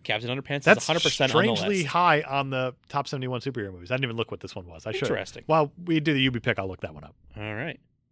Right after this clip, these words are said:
Speaker 1: And, uh, let U B three do its thing.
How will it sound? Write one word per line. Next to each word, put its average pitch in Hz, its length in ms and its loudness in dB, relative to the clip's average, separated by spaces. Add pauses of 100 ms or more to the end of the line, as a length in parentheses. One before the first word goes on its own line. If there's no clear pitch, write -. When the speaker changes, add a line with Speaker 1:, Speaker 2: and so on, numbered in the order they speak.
(280)
Speaker 1:
And, 98 260 -14
uh, 98 240 -8
let 107 160 -14
U 107 140 -16
B 107 100 -8
three 123 320 -6
do 110 260 -2
its - 200 -6
thing. 226 400 0